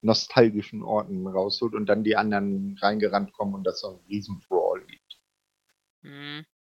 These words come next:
Speaker 2: Ich fand's auch so schon ziemlich blöd. <laughs> Ist nicht mein, äh, mein Lieblingsmoment von
Speaker 1: Ne.
Speaker 2: Dynamite.
Speaker 1: Fin-,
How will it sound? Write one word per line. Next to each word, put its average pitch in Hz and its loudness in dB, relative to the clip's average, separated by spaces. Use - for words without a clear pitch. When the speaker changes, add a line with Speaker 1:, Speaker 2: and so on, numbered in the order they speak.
Speaker 2:
Ich 170 -10
fand's 160 -6
auch 143 -6
so 147 -8
schon 151 -8
ziemlich 143 -14
blöd. 147 -8
<laughs> - 6
Ist 233 4
nicht 226 0
mein, 190 2
äh, 170 -2
mein 175 -2
Lieblingsmoment 143 -2
von 113 4
Speaker 1:
Ne. - 6
Speaker 2:
Dynamite. 285 0
Speaker 1:
Fin-, 127 2